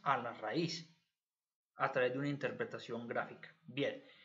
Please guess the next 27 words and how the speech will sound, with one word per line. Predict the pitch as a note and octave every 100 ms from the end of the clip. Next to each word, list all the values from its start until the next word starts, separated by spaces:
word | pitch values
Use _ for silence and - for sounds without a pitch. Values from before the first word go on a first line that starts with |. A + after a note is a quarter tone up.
| - - _ -
listo. | E3 D#3+ - A2+
Una | B2+ F3+
vez | G#3
que | G#3
hayamos | G3+ G3 G3+ -
terminado, | G#3 G3+ F3 C#3+ F3+
presionamos | - C3 B2+ C3 E3+ D#3+
donde | C#3 B2+
está | B2 -
el | D#3
punto | E3+ G#3 -
y | -
coma, | - D#3+ E3+
Shift | - - E3+ -
Enter. | D#3+ - - - _ _ _ _ _ _ _ _ _
Y | D3+
aquí | C#3 -
donde | F3+ D#3
dice | C#3+ E3+
Print, | - A3+ E3+ G#3 - - - - - - _
Shift | - F3+ E3+
Enter. | E3+ E3+ - - - _ - - - _ _ _ _ _ _
Hemos | C#3 D3 E3+
obtenido | F#3+ F#3+ F#3+ D3+ D3 E3+ - -
lo | C3
siguiente. | B2+ B2 B2+ A2 - - - -
C | - - G#3+ A3+ B3+ -